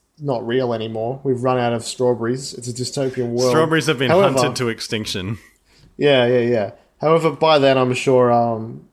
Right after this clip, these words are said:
Speaker 1: we'll be able to simulate our own, our new, or probably either we'll make new superior strawberries out of n-, nanites and,
Speaker 2: Okay.
Speaker 1: um, robots, and we'll just sort of crunch 'em up, digest 'em, and then, uh, you know, we won't poop in the future because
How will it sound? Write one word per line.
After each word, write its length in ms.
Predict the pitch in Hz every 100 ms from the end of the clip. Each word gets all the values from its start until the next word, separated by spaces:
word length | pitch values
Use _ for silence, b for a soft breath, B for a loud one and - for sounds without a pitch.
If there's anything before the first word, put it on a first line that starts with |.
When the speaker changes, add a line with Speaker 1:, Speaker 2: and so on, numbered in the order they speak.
| _
Speaker 1:
we'll 260 | 143 135 127
be 140 | 131
able 220 | 120 123
to 120 | 117
simulate 500 | 117 139 131 123 123
our 240 | 120 117 131
own, 460 | 175 110 - - _ _
our 220 | 127 127
new, 140 | 127 170
or 160 | 170 139
probably 360 | 208 190 160 160
either 140 | 151
we'll 120 | 156 147
make 240 | 175 180
new 200 | 147 147
superior 640 | 143 131 139 139 131 120 -
strawberries 680 | - 123 120 110 117 - - b b b b -
out 160 | 131 127
of 100 | 120
n-, 140 | 131 135
nanites 960 | 131 123 123 127 123 127 - - - - -
and, 240 | 123 123
Speaker 2:
Okay. 80 | 110
Speaker 1:
um, 340 | 117 110 110 - -
robots, 920 | 127 120 123 - - - - - - -
and 140 | 135
we'll 80 | 135
just 140 | 135 135
sort 140 | 135
of 120 | 127
crunch 300 | - 139 131
'em 60 | 135
up, 340 | 135 139 - _ _ 135
digest 540 | 143 135 139 135 -
'em, 240 | 143 139 131 - -
and 140 | 131
then, 240 | 135 131 131 - _
uh, 340 | - 123 120 117
you 100 | 127
know, 120 | 117
we 60 | 123
won't 200 | 131 123
poop 220 | 139 131
in 60 | 131
the 40 | 117
future 460 | 117 117 123 123
because 340 | 123 123 117